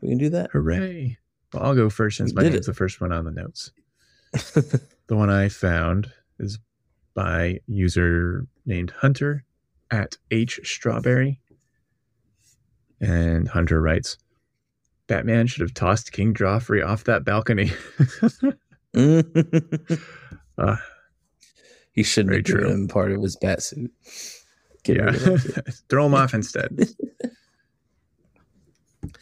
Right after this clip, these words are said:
Speaker 1: Mine is kind of the same. Mine is from Sean Fennessy at The Ringer.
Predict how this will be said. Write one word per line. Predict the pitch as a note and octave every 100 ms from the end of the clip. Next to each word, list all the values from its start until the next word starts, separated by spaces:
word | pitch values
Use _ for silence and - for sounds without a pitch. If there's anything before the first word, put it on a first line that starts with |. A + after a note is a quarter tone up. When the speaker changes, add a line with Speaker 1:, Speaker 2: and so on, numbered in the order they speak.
| - - _ _
Speaker 1:
Mine | F#2+ F#2+ G2 F#2+
is | F#2 F#2 F#2 -
kind | G2 E2+
of | -
the | -
same. | - G2
Mine | F#2
is | -
from | - - -
Sean | - F#2 F#2+
Fennessy | - F#2+ F2+ - G2
at | G2
The | -
Ringer. | F#2+ F#2+ G2 F2+ F#2